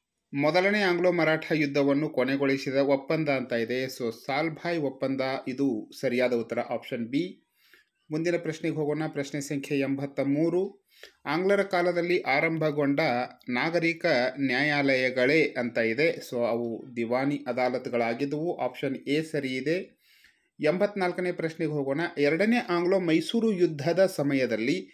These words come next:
ಬ್ರಿಟಿಷರ ವಿಶ್ವಾಸ ಹೆಚ್ಚಿಸಿದ ಅಂಶ ಅಂತ ಇದೆ. ಅದರಲ್ಲಿ ಆಪ್ಷನ್ ಎ ಸರಿ ಇದೆ, ಪೋರ್ಟನೋವಾದಲ್ಲಿ ಹೈದರಾಲಿಯ ಸೋಲು ಇದು. So, ಇದಾದ ನಂತರದಲ್ಲಿ ಪ್ರಶ್ನೆ ಸಂಖ್ಯೆ,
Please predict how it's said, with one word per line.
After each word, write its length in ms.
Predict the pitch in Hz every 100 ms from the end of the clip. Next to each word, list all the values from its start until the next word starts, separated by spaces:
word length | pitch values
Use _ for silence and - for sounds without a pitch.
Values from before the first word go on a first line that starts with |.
| - - _ 139
ಬ್ರಿಟಿಷರ 720 | 135 160 214 220 208 208 202
ವಿಶ್ವಾಸ 580 | 185 143 - 196 202 202
ಹೆಚ್ಚಿಸಿದ 500 | 175 160 - 156 156
ಅಂಶ 460 | - 139 151 - 151
ಅಂತ 420 | 147 143 131 135
ಇದೆ. 380 | 127 127 143 156
ಅದರಲ್ಲಿ 540 | 139 131 123 123 123
ಆಪ್ಷನ್ 540 | 123 127 - 165 165 160 - - - _ _ 170
ಎ 200 | 196 214
ಸರಿ 300 | 202 170 180
ಇದೆ, 480 | 156 143 156 160 156 - _ _ _ _ _ _ _
ಪೋರ್ಟನೋವಾದಲ್ಲಿ 840 | 165 185 202 190 175 165 156 147 147
ಹೈದರಾಲಿಯ 680 | - 151 131 120 113 117
ಸೋಲು 600 | 131 - 190 123 104 - _ _ _ _ _
ಇದು. 360 | 139 113 90 -
So, 220 | - 180
ಇದಾದ 300 | 180 180 185
ನಂತರದಲ್ಲಿ 640 | 170 160 156 147 135 139 139
ಪ್ರಶ್ನೆ 420 | 139 139 - 160
ಸಂಖ್ಯೆ, 640 | - 147 139 - 147 139